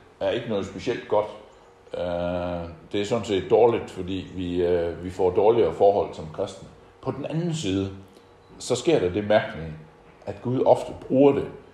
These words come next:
øh, som et redskab i hans hånd, sådan at han faktisk, øh,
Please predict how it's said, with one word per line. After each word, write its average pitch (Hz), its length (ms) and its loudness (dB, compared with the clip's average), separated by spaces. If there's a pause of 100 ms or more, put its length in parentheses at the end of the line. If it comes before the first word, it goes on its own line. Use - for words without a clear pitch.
(280)
øh, 87 240 -2
som 95 180 -2
et 92 140 -6
redskab 87 380 4 (120)
i - 20 -10
hans 90 220 -10
hånd, 117 180 0 (600)
sådan 98 360 -6
at 90 240 -4
han 85 140 -6
faktisk, 85 420 -2 (140)
øh, 80 500 0